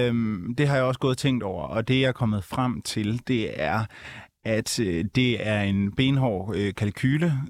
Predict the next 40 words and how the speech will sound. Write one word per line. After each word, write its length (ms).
der, 260
øh, 240
lyder 280
på, 240
at, 260
øh, 380
så 180
kommer 260
hun 220
på 100
stemmesedlen 720
i 40
hele 340
landet. 340
Altså, 420
hvis 220
hun 140
nu 160
stiller 320
op 240
i 340
Vestjylland 540
eller 180
Nordjylland, 560
lad 180
os 80
sige 220
det, 180
øhm, 840
men 480
på 160
stemmesedlen 680
nede 260
i, 100
i 160
Sønderjylland, 580
så 180
står 260
der 160
øh, 280